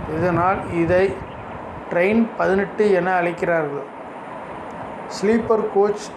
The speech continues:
குறித்த புகைப்படங்கள் கடந்த சில மாதங்களுக்கு முன்பு வெளியானது.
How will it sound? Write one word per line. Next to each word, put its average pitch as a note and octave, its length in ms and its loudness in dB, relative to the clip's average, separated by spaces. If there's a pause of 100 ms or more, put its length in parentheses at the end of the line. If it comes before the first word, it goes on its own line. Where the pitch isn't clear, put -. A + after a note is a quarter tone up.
(540)
குறித்த F#3+ 500 2 (480)
புகைப்படங்கள் F3+ 800 2 (600)
கடந்த G3+ 360 2
சில F#3+ 280 4
மாதங்களுக்கு F#3+ 760 2
முன்பு F3 340 2
வெளியானது. E3+ 760 2